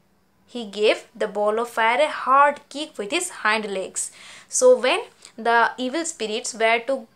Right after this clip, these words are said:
grab the hare, the hare, it is, the hare was very brave. So he gave the ball of fire, means the sun, a hard kick, okay, with his hind legs. Hind means back legs, okay, breaking it in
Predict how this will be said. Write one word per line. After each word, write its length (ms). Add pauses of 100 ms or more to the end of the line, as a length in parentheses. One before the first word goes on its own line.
(120)
grab 460
the 140
hare, 260 (1000)
the 340
hare, 460 (420)
it 160
is, 280 (200)
the 220
hare 180
was 180
very 200
brave. 440
So 200
he 380 (440)
gave 300
the 80
ball 340
of 80
fire, 320
means 300
the 120
sun, 440 (100)
a 120
hard 460
kick, 260 (380)
okay, 420 (120)
with 160
his 160
hind 340
legs. 300
Hind 320
means 220
back 320
legs, 340
okay, 320 (480)
breaking 500
it 180
in 120